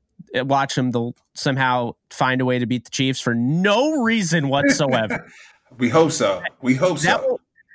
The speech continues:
Speaker 1: that will both, that'll be bittersweet 'cause that'll piss me off because I'll be like, "What could have been? If you were gonna beat the Chiefs, why couldn't you beat the Saints and the Cardinals? You'd be right in the thick of it." Um, but at the same time,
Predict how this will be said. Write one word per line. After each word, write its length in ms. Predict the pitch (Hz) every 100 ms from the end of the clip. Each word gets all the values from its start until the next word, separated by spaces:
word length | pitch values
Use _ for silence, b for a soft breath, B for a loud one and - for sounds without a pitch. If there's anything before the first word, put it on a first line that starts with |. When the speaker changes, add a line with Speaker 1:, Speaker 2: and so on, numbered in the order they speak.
| _
Speaker 1:
that 280 | - 208 269
will 120 | 370
both, 400 | 202 220 214 - -
that'll 220 | 196 240
be 100 | 247
bittersweet 580 | 175 180 160 - 147 113
'cause 140 | 151
that'll 220 | 147 180 208
piss 420 | - 170 185 -
me 180 | 170 147
off 480 | 127 139 170 - -
because 280 | 143 156 147
I'll 80 |
be 100 | 147
like, 220 | 151 143 139
"What 180 | 139
could 200 | - 143
have 140 | 147 127
been? 380 | 117 123 135 160 B B B
If 160 | 180 165
you 120 | 175
were 120 | 190
gonna 160 | 190 175
beat 200 | 165 165
the 60 | 147
Chiefs, 380 | - 143 151
why 200 | 135 131
couldn't 280 | 139 147 139
you 140 | 143 131
beat 180 | 135
the 80 | 139
Saints 360 | 135 131 135 135
and 80 | 131
the 60 |
Cardinals? 480 | 127 135 139 147 151
You'd 140 | 143
be 120 | 139 139
right 340 | 131 143 -
in 100 | 156
the 80 | 147
thick 220 | - 139
of 100 | 151
it." 200 | 160 160 B B B B
Um, 420 | - 143 143 135 135
but 120 | 175
at 60 |
the 80 | 165
same 240 | 156 175 156
time, 440 | 147 156 143